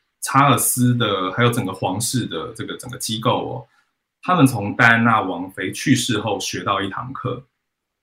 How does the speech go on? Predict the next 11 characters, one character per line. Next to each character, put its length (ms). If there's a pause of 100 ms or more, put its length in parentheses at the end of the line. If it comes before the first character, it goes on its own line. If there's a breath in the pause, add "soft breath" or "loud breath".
(100)
就 100
是 400 (1080)
一 120
切 240
的 100
东 240
西 300
还 240
是 300
按 200
照 460